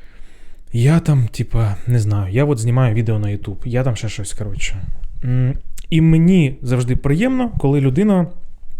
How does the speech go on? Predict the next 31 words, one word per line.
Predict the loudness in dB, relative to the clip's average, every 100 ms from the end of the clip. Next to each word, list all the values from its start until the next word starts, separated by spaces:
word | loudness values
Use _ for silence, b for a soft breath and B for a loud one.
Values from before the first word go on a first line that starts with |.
| -2 -2 -4 -2
розпитує | 2 2 2 0 2 2
мене | 2 2 0 -4 -6
про | -4 -2
цей | 0 0
от | 0
досвід. | 0 -2 -2 -8 -8
Це | -2 -2
для | 0 2
мене, | 2 4 2 0 B B B B
от, | -2 0
типу, | 0 0
благо, | 2 2 2 2 2 0 -2 -6 -10 -10 -6
е, | -2 0 2 2 0
спілкування. | -2 0 0 2 0 2 0 -2 -4 -8 b b b b b b b b -8
Да, | -2 0
типу, | 0 0
я | 0 0
себе | 0 0 0
почуваю | 0 0 0 0
максимально | 0 0 0 0 0 -2
комфортно, | -2 -2 0 0 0
і | 2 2
мені | 2 2
подобається | -2 0 0 0 -2
спілкуватися, | -2 0 0 0 -2 -4 -4
або | -4 -2 0
ми | 0 -2 B B -2
оці, | 0 0 -2
типу, | -4 -6 -4 0
три, | -2 0 0 0 0
ну, | 0 0